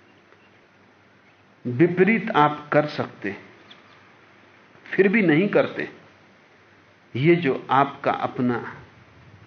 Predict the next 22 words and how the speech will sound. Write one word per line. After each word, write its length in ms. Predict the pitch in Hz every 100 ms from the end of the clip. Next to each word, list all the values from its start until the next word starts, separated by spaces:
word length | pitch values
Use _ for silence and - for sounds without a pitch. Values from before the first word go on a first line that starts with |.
| _
न 240 | 107 131 175 180
करने 360 | 156 147 147 135
का 140 | 123
निर्णय, 520 | 110 120 135 160 127 - - - _ _ _ _ _ _ _ _ -
यही 300 | 127 165 170
आपकी 400 | 156 147 147 135
आत्मा 380 | 127 139 151 139
को 160 | 139
निखारता 680 | 123 117 120 - 143 156 139
है, 160 | 107 101
धार 300 | - 120 135
देता 320 | 110 98 -
है, 140 | - - - - - - -
तेजस्विता 680 | - 135 147 151 - 156 127
लाता 340 | 98 98 95 -
है। 80 | - _ _ _ _ _ _ _ _ - - - _
तो 60 | - 127 -
पशुओं 680 | 170 170 214 208 175 -
जैसा 340 | 123 147 147 117 117 120 - - _ _ _ _ _ 113
भोलापन 600 | 104 113 127 135 135 127
नहीं 280 | 110 107 120
चाहिए। 420 | 120 92 - 92